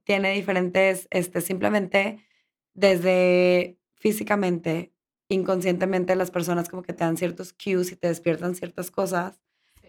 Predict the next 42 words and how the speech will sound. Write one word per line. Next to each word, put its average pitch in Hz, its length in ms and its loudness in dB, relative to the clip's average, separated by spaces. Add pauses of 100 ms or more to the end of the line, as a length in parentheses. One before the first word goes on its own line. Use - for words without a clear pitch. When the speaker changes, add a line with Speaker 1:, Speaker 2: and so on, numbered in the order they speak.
(100)
Speaker 1:
que, 165 1000 2
que, 165 200 0
pues, 165 260 -10
igual 165 200 2
no 165 100 -2
puedes 175 220 0
controlar 175 420 0
y 196 40 2
a 202 40 2
veces 175 200 -2
haces 175 260 -12
clic 170 280 -4
y 185 40 -4
a 175 40 -4
veces 170 240 -8
no. 190 240 -12 (320)
Entonces 175 720 -4
Speaker 2:
Totalmente. - 80 -20 (720)
Oye, 233 500 2
y 233 280 2
digo, 233 180 2
ya 208 160 4
para 254 220 2
terminar, 208 580 -2 (300)
eh, 214 680 2 (440)
en 254 120 4
cuanto 254 280 4
a - 20 6
los 247 180 2
terapeutas, 277 840 2
ya 233 140 4
ves 233 160 0
que 269 100 0
de 247 80 2
repente 208 320 0
hay 202 140 -2
coaches 202 640 0
y 185 100 0
hay, 180 300 0
digo, 175 420 -2
eh, 170 300 -6
Speaker 1:
Ujú. - 80 -20